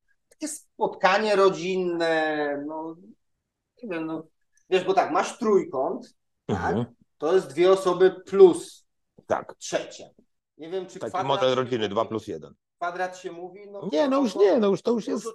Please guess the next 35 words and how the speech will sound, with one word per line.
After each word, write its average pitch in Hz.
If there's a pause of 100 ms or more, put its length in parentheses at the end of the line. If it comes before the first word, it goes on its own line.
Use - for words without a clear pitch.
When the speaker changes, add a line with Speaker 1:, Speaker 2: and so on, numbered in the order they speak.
Speaker 1:
czwórka 226
Speaker 2:
to 330
już 294
Speaker 1:
to 311
jest 320
orgia. -
Speaker 2:
tak, 80
wydaje 135
mnie 104
się, 117
tak. - (720)
Speaker 1:
Ale 196
teraz, 240
żeby 196
było 202
pikanterii 196
w 160
całej 160
tej 156
sytuacji, 156
trzeba 156
dodać. 147
Speaker 2:
Bo 117
jest 123
jej 135
mało. 120 (340)
Speaker 1:
Jest 165
jej 170
mało. 147
Speaker 2:
Aha. 107 (140)
Speaker 1:
To 156
suwerenna 240
Polska, 185
suwerenna, 147
solidarna. 151